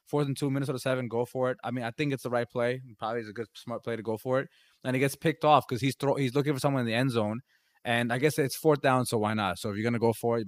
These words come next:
a, a pick is not, is whatever. So they get a pick, but then Patrick Peterson's return was a great return for thirty-nine yards. So he's at Minnesota's thirty-four, like, just to start off. So then they have good field possession to start off.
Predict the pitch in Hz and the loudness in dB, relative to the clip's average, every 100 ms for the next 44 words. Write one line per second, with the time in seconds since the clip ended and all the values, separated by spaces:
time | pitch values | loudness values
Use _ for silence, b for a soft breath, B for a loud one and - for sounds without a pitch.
0 | 101 107 - 104 - 131 110 110 95 104 | -8 -16 -14 -14 -8 -6 -6 -6 -8 -8
1 | 104 98 90 85 b b b - 143 175 | -6 -6 -6 -10 b b b -2 2 4
2 | 139 185 180 - 117 127 127 151 151 151 | 4 2 2 0 -4 -2 2 0 0 -2
3 | 135 120 113 - 170 160 127 104 120 156 | -2 -2 -6 0 0 2 0 -4 -2 -2
4 | 151 139 135 139 - _ _ 113 127 143 | -4 -4 -4 -4 -10 _ _ -2 2 2
5 | 143 139 123 131 120 104 - - _ _ | 2 0 2 4 4 0 -6 -20 _ _
6 | 131 120 139 139 143 143 143 127 123 117 | -4 2 4 4 0 0 0 0 0 -2
7 | - 123 101 87 107 110 107 117 110 104 | 0 0 0 -4 -6 -6 -8 -6 -4 -6
8 | - 101 107 104 117 135 113 139 131 143 | -6 -10 -8 -8 -4 -4 -4 -10 -8 -10
9 | 127 117 - 101 98 107 110 117 101 | -10 -12 -12 -16 -12 -10 -6 -6 -8